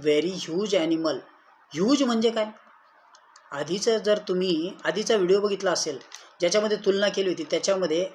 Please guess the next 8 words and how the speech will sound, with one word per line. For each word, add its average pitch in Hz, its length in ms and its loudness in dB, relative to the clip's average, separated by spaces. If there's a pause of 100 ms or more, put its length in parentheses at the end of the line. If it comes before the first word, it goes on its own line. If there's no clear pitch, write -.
(140)
या 165 160 -2
अर्थाचा 139 500 -4
शब्द 127 280 -8
आलेला 139 320 -4
आहे. 131 100 -4 (440)
ह्यूज 190 320 -4
म्हणजे 170 260 0
मोठा, 143 560 -6